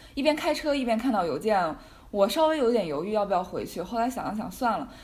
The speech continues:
因为我的这个护照毕竟是中国办的嘛，我可以回中国去办，我还有中国的身份证，我还有他的各种电子版的扫描件，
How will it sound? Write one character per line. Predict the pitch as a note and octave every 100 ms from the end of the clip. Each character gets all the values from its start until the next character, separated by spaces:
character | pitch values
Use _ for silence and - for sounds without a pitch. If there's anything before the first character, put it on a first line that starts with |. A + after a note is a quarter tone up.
| -
因 | B3+
为 | C#4
我 | B3 D#3
的 | F3
这 | A3+
个 | G#3+
护 | F#3 - A#3
照 | A#3+ G#3+ F3 A3+ - - - - - -
毕 | C4
竟 | A#3+ B3 F#3
是 | F3+ G#3+ G3 - - -
中 | - C#4+
国 | A#3+
办 | F3+ F#3
的 | E3
嘛， | D3+
我 | F2
可 | -
以 | G#3+
回 | G3
中 | F#3+ C4
国 | G#3
去 | -
办， | - C3+
我 | F2
还 | G3+
有 | F#3
中 | A3+
国 | B3 F3
的 |
身 | F3+ F3+
份 | F3 F3
证， | E3 - - - -
我 | -
还 | G3+ B3+
有 | B3+
他 | C4
的 | B3
各 | A#3 A#3
种 | F#3+ -
电 | - B3+ F#3+
子 |
版 | F#3 -
的 | F#3+
扫 | F3
描 | - -
件， | - F#3+